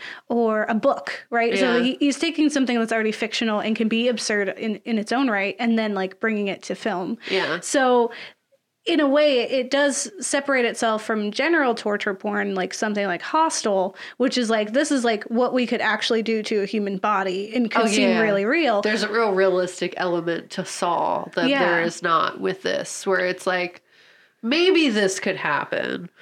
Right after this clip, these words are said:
Speaker 1: Yeah.
Speaker 2: but it's real unlikely.
Speaker 1: <laughs> Yeah, if anything, you f-, you do get the sense that everyone's having a fever dream shared.
Speaker 2: Yeah.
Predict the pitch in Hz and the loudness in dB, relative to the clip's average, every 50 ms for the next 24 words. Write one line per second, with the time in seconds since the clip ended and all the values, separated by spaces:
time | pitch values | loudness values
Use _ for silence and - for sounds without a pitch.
0 | - - 233 214 196 294 294 294 294 285 - - 466 523 523 679 698 698 - 659 | -12 -6 -2 0 2 4 4 4 2 0 -2 -2 -4 -2 0 0 2 4 4 4
1 | 679 698 587 494 440 381 254 226 214 202 196 190 190 180 - 180 180 - - - | 6 6 6 6 4 4 4 4 2 2 2 2 0 0 0 -2 -2 -4 -6 -6
2 | - 240 233 233 - 370 381 381 349 233 - - 349 370 381 381 392 403 453 466 | -4 -2 0 2 4 4 4 4 4 2 0 0 0 0 2 2 2 2 2 2
3 | 440 415 349 302 302 294 302 - - 294 240 269 262 277 277 277 226 - 277 285 | 2 4 4 4 4 2 0 -2 -4 -2 0 0 2 2 2 2 0 0 -2 0
4 | 269 294 277 285 247 240 - 240 226 220 214 - 214 - 226 220 214 214 208 202 | 0 0 -2 -2 -2 -2 -2 -2 -2 -2 -2 -2 -2 -2 -2 0 0 0 0 0
5 | 202 196 196 - 175 170 160 165 170 180 - - - - - - 220 - - - | -2 -4 -4 -4 -4 -4 -4 -4 -6 -6 -6 -8 -8 -6 -8 -8 -6 -6 -6 -6
6 | - - - 220 - - - 226 202 208 208 190 175 - 185 | -6 -8 -8 -8 -8 -4 -2 0 2 2 2 2 2 0 -4